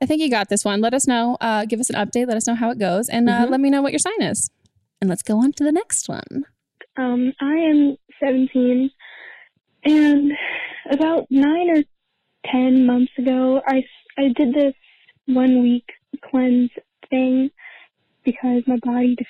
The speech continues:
Speaker 3: felt disgusting from all, like, the burgers and pizza and shit I ate. So I started just, like, this one-week thing of eating super healthy, and it just kept going, which is a good thing because I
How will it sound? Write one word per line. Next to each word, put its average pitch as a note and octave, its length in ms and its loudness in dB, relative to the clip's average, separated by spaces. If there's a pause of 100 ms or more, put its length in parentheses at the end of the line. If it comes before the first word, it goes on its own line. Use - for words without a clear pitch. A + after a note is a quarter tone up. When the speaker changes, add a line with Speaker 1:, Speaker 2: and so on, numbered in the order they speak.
Speaker 3:
felt B3+ 300 0
disgusting B3 680 -2
from B3 160 0
all, B3 140 -2
like, - 180 -8
the - 160 -10
burgers C4 320 -2
and C4+ 100 -10
pizza A#3+ 340 -6
and B3+ 260 -4
shit C4+ 140 -6
I C4 100 -4
ate. B3+ 260 -2 (100)
So B3 160 -2 (800)
I B3+ 640 2 (420)
started C#4 360 0
just, B3+ 140 -2
like, A#3 120 -2
this A3+ 140 -2
one-week A#3 440 2 (100)
thing A#3+ 220 0
of A#3 100 -4 (120)
eating A#3+ 320 0
super B3 200 -4
healthy, A#3+ 500 -4 (480)
and A#3+ 460 -2
it B3 140 2 (100)
just C4 160 -4 (420)
kept - 300 -8 (360)
going, C4 260 2
which C#4 140 0
is B3 120 -2
a A#3+ 40 -14 (160)
good F4+ 200 -4
thing B3 480 0
because B3 220 -4
I B3 180 -4